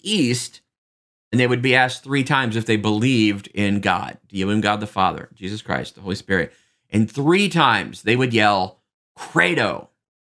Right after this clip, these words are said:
I believe." Literally from the Latin, it's two words, cor, which is heart, and dare, the word to give, "Do," means I give. Cor, do becomes credo,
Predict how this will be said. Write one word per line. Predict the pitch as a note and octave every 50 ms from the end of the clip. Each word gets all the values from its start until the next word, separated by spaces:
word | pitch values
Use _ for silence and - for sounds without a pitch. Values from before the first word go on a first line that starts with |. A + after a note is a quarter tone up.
| _ _ _ _ _ _ _ _ -
I | A2+ B2 C3 C#3 C#3 C3+ C3+ C3+ C3+ - - -
believe." | G#2+ A#2+ A#2 A#2 A#2+ A#2 G#2 E2 - - -
Literally | F#2 A#2 B2 B2+ C3 C3 -
from | - - - A#2 A2
the | G#2 G2+
Latin, | G#2 A#2 A#2+ F#2+ - B2 B2 D#2
it's | - - -
two | - - C3 C3 B2+
words, | A#2 A2+ A#2 A#2 G#2+ - -
cor, | - - - - C3 A#2+ A#2 A#2+ C#3 C#3+
which | C3 A#2+ G#2 -
is | G2 G#2+
heart, | - C3 C3+ D3 C#3 - - _ _ _ _ _ _ _ _ _ -
and | F#2+ G2 F#2+ G2 G2 G2
dare, | G2+ B2 C3+ C3+ A#2+ G#2 F#2+ F#2+ G#2 C3 D#3+ E3 - _ _ _ _ _
the | F#2
word | G2+ G#2 G#2+ G#2+ G2+ G2+ - - _ _ _ _
to | - - C3 A2+
give, | G#2+ A#2+ C3 B2 A2 G#2+ A2+ A#2+ A#2+ - - _ _ _ _ -
"Do," | G#2 G#2+ C3+ C3 A#2 G#2 G#2 A2 A2+ -
means | G#2 A2 A2 A2 A2 - -
I | B2 C3+ C3+ B2
give. | G#2 F#2+ G2+ E2+ C#2+ - - _ _ _ _ _ _
Cor, | _ - B2+ B2+ B2+ C3 C3+ - - _ _ _ -
do | A#2 G#2 G2+ G#2 G#2+
becomes | A2 A2 - - G2+ G2 -
credo, | - - - - D3 D3 C3 G#2 F#2+ G2 G2+ A#2 B2